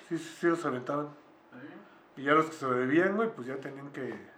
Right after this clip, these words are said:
Speaker 1: vérselas por sí solos.
Speaker 2: Sí, claro, que es lo que pasó con el adivino este, como en la, en la película esa de trescientos, ¿no? Que supone que el güey este que da todo cojo, todo
Speaker 1: No,
Speaker 2: estaba
Speaker 1: pero no era
Speaker 2: todo
Speaker 1: adivino, güey.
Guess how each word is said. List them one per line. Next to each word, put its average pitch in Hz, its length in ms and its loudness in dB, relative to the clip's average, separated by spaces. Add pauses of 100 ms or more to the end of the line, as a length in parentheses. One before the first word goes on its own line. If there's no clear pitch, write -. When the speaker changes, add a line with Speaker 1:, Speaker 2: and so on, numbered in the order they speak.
(760)
Speaker 1:
vérselas 135 360 -2
por 113 140 -14
sí 123 120 -16
solos. 139 280 -14
Speaker 2:
Sí, 170 220 -4
claro, 170 300 4
que 151 120 -2
es 147 60 0
lo 156 100 -2
que - 60 -6
pasó 131 240 -6
con 139 160 -6
el 123 80 -4
adivino 117 320 -6
este, 135 380 -6 (320)
como 127 160 -6
en 127 60 -2
la, 123 180 -2
en 127 60 -6
la 120 260 4
película 131 280 -6
esa 135 100 -4
de 131 80 2
trescientos, 123 360 -6
¿no? - 300 -4 (420)
Que 120 100 -10
supone 135 360 -6
que 139 100 -8
el 120 80 -4
güey 127 200 -4
este 131 180 -10
que 127 120 -4
da 131 200 -2
todo 131 240 -4
cojo, 139 360 -4
todo 147 180 0
Speaker 1:
No, 160 40 4
Speaker 2:
estaba 156 260 8
Speaker 1:
pero 143 160 2
no 151 60 6
era 175 120 8
Speaker 2:
todo 151 100 6
Speaker 1:
adivino, 147 280 -4
güey. 110 200 -10